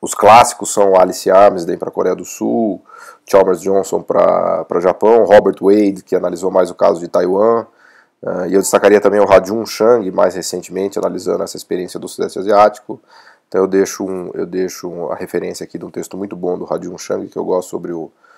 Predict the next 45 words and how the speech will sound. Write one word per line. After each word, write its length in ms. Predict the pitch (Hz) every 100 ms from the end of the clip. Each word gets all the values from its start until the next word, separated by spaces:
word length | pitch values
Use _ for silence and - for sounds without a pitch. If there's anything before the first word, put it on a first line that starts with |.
| _ _ _ -
o, 360 | 82 85 -
o 40 | 87
milagre 360 | 92 98 95
asiático, 540 | 85 92 107 139 - 98
né? 100 | 120 _ _ -
Até 180 | -
mesmo 220 | 190 233 226
o 60 |
Banco 240 | 175 185 165
Mundial 480 | 165 120 120 139
acabou 880 | 110 - 95 98 104 98 95 90 87
concedendo 640 | - 110 - 104 90 113 98
um 20 |
pouco, 320 | - 98 -
né? 160 | 85 - -
Apesar 380 | - 87 92
de 80 | 92
ter 100 | 90
uma 120 | 92
visão 160 | 87 90
um 40 |
pouco 200 | 87 87
mais 400 | 90 90 87 -
conservadora, 600 | - - - 92 90 92
liberal, 540 | 90 90 92 101 110 - _ - - _
o 120 | 92
próprio 280 | - 101 117
Banco 240 | 101 107
Mundial, 360 | 104 101 98 95
no 60 | 90
relatório 380 | 92 92 92
que 80 | 87
ele 60 | 85
fez 180 | - 85
em 40 |
mil 100 | 92
novecentos 240 | 90 -
e 40 | 92
noventa 220 | 90 90
e 60 | 90
três 240 | 92 90
sobre 240 | - 101
o 20 | 95
Sudeste 460 | 95 92 90 -
Asiático 680 | 90 98 107 113 - -